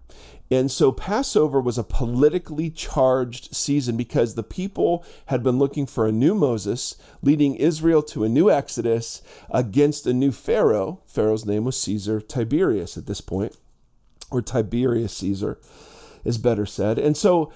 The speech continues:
so Passover was always a time where there were tons of Jewish pilgrims, Jerusalem was full, and there was a messianic kind of revolutionary fervor where the people were expecting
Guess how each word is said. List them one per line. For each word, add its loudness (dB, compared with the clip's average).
so 2
Passover 0
was 2
always 4
a -2
time -2
where 2
there 0
were 0
tons 0
of -4
Jewish -2
pilgrims, 0
Jerusalem 0
was -2
full, 0
and 0
there 2
was 0
a 4
messianic -2
kind 0
of -2
revolutionary 2
fervor 0
where 2
the -2
people -8
were 2
expecting -6